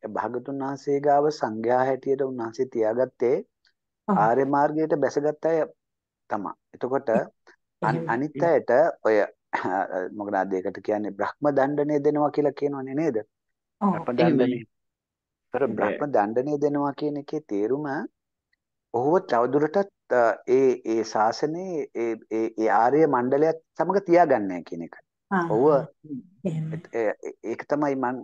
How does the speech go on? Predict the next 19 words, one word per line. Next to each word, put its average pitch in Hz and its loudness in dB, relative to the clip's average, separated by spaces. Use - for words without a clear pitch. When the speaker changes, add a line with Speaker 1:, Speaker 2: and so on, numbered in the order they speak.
Speaker 1:
මං 113 -4
අහගත්ත 123 -4
ස්වාමීන් 110 -6
වහන්සේ 110 -10
කෙනෙක් 107 -8
මට 101 -8
පහදලා 113 -4
දුන්නා. 113 -8
ඒ, 196 0
Speaker 2:
ආ. 160 0
Speaker 1:
ඒක 220 0
තමයි, 180 2
ඒක 139 0
තමයි 170 -2
විනය 151 2
කර්මය. 101 -2
එයා, 139 2
එයා 131 2
නුසුදුස්සෙක් 165 -2